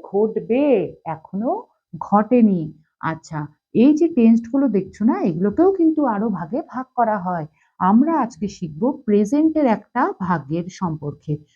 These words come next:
প্রেজেন্টকে কি কি ভাগে ভাগ করা যায়? প্রেজেন্ট ইনডেফিনিট, প্রেজেন্ট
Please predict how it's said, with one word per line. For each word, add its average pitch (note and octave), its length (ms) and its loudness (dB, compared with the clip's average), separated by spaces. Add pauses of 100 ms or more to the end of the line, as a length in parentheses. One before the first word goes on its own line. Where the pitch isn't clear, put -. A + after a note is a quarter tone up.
(160)
প্রেজেন্টকে C#4 400 2
কি D4 120 -8
কি C#4 100 2
ভাগে C4 240 4
ভাগ B3 220 0
করা B3 200 0
যায়? B3 280 0 (560)
প্রেজেন্ট F3+ 460 2 (180)
ইনডেফিনিট, G#3+ 1300 2 (2000)
প্রেজেন্ট F#3+ 360 2